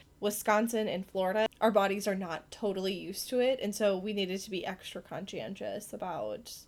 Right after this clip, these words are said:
you know, just protecting ourselves and not, ensuring that we weren't getting sick just from heat,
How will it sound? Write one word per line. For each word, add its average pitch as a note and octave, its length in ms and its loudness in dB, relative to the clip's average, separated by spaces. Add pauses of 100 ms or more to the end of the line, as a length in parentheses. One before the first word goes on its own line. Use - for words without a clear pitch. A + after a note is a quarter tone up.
(760)
you G4 140 8
know, G#3+ 220 4
just A#3+ 180 -4
protecting G#3 480 -4
ourselves D#3 580 -4
and G#3 80 -2
not, G3 240 -2
ensuring G#3+ 440 2
that F3 120 0
we F#3+ 100 -2
weren't F#3+ 220 -2
getting E3+ 240 0
sick - 520 -6 (920)
just A#3 220 0
from G#3+ 160 0
heat, G#3+ 320 0